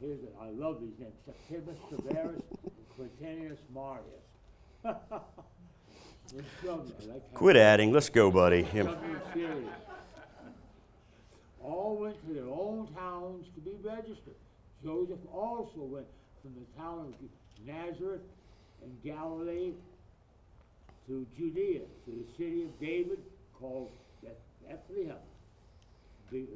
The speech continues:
Speaker 1: because he was descended from the house of the family of David. He went to be registered with Mary, to whom he was engaged and who was expecting a child. While they were there, when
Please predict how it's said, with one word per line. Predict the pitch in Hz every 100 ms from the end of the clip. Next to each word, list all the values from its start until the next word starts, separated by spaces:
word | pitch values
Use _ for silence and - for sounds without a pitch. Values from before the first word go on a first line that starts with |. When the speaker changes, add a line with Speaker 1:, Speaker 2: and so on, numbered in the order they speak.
| 117 107 90 -
Speaker 1:
because | 110 139 156 156 156 - - 117
he | 143
was | 135 117 120
descended | 113 - 165 175 175 -
from | 143
the | 131 120 143
house | 175 156 -
of | 123
the | 117 - 156
family | 165 170 175
of | -
David. | 190 190 180 - - - - -
He | 120 113
went | 131 156 151
to | 123
be | 131 123
registered | 147 156 160 - 170 - - - - 123
with | 120 123
Mary, | 165 165 135 - - - - - -
to | 123
whom | 131 156 147 - - - - - - -
he | 139
was | 135 127 - - - -
engaged | 117 113 147 165 170 170
and | - - 110 107
who | 143
was | 139 117 113
expecting | - - 156 156 170 170
a | 165 180
child. | 180 180 175 - - - - - - - - - - - - - - - 107
While | 117 120
they | 123 135
were | 143 135 127 120
there, | 117 135 156 165 - - -
when | 110